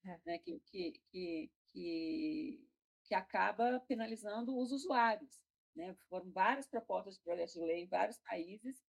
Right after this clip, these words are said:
Speaker 2: é, tentando penalizar os usuários pela circulação de desinformação, por exemplo. Então, é, vários organismos internacionais, como a unesco,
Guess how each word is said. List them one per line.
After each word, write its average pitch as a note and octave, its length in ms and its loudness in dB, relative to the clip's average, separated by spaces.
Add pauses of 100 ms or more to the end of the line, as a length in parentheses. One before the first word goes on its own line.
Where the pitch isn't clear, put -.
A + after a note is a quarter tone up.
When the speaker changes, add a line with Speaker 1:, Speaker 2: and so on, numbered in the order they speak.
(200)
Speaker 2:
é, F#3+ 120 -2
tentando A3+ 600 -2
penalizar A#3 680 0
os A3+ 80 -6
usuários G3+ 600 0
pela A3+ 200 -4
circulação B3 720 -4
de A#3+ 160 -6 (280)
desinformação, A#3+ 680 -4
por F3 140 -6
exemplo. - 260 -6 (300)
Então, G#3+ 640 4 (480)
é, D#3+ 680 0 (160)
vários G#3+ 300 4
organismos F3 800 -6
internacionais, E3+ 1000 -4
como E3 380 -4
a D4 80 -4
unesco, G#3 640 0